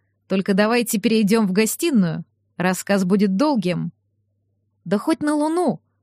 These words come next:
Мы быстро перебрались на диван в гостиной. Сидеть с магическими крыльями было так же неудобно, как и с самыми настоящими. Пришлось устроиться на краешке.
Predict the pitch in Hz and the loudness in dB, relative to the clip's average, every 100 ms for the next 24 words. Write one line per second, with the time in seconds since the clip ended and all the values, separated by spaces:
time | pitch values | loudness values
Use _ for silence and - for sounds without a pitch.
0 | _ _ _ 196 226 202 311 330 392 370 | _ _ _ 2 2 4 2 2 0 -2
1 | - _ 226 233 214 220 254 285 233 202 | -4 _ 0 2 2 0 0 0 2 2
2 | 214 233 202 226 240 - 294 202 170 - | 2 0 0 0 0 -2 0 0 0 -6
3 | - _ _ _ - 233 226 311 - 247 | -14 _ _ _ -4 0 2 2 0 0
4 | 262 - 254 - 214 - 311 320 233 196 | 0 0 -2 2 2 2 2 2 2 2
5 | 202 220 220 240 208 220 208 190 330 220 | 2 0 0 0 2 4 4 4 2 0
6 | 175 - _ - 190 196 - 202 208 208 | -2 -6 _ -6 -4 -4 -2 2 4 6
7 | 220 226 - 269 330 269 - 190 - - | 4 2 0 0 0 0 0 -2 -4 -12
8 | _ _ _ _ 269 254 - 339 311 - | _ _ _ _ 0 0 0 0 0 -4
9 | 254 294 302 277 262 254 - 302 254 180 | -4 0 0 0 0 -2 -2 0 0 -2
10 | - 175 156 | -4 -6 -6